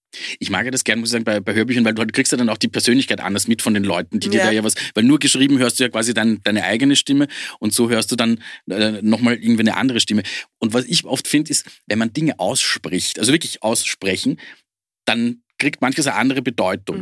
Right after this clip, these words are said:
Speaker 2: Mhm.
Speaker 1: Klingt jetzt vielleicht blöd, aber hast du das irgendwie gehabt, wie du das eingesprochen hast oder sowas, dass für dich irgendwie durch die Worte, die du da sprichst, nochmal irgendwas eine andere Bedeutung kriegt oder ist das ganz weit weg?
Speaker 2: Es gibt ein Kapitel, das heißt Brown Skin, das habe ich das erste Mal,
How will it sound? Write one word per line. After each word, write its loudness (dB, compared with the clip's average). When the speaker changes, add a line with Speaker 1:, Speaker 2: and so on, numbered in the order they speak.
Speaker 2:
Mhm. -6
Speaker 1:
Klingt 0
jetzt 0
vielleicht 0
blöd, 4
aber -2
hast -2
du -4
das 0
irgendwie 2
gehabt, -6
wie 0
du -6
das 0
eingesprochen 0
hast 0
oder 2
sowas, 2
dass 0
für -2
dich -2
irgendwie 2
durch 0
die -2
Worte, 0
die 0
du 0
da 4
sprichst, 0
nochmal 2
irgendwas 0
eine -4
andere -2
Bedeutung -4
kriegt -2
oder 0
ist 0
das 0
ganz -2
weit -6
weg? -8
Speaker 2:
Es 0
gibt -2
ein -2
Kapitel, -2
das 0
heißt 0
Brown 2
Skin, 0
das 2
habe 0
ich -4
das 0
erste 0
Mal, 2